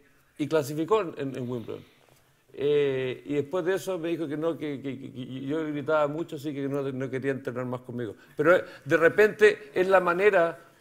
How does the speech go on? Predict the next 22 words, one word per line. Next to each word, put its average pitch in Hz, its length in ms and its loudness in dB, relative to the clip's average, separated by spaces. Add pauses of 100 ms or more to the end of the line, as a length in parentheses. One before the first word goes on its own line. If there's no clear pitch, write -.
(180)
de 139 220 0
que 160 100 2
uno 185 180 -2
tiene 185 220 0
que 160 80 0
ser. 190 320 -2
Si - 140 -12
tú 160 160 0
quieres 180 280 0
tener 175 240 -2
un 185 160 0
efecto 190 500 -2
en 180 80 -2
un 185 80 -2
jugador 175 500 0
o 180 60 0
una, 175 160 -4
o 156 180 -2
en 156 60 -4
un 170 260 -4
deportista, 160 720 -4 (560)
hay, 170 180 6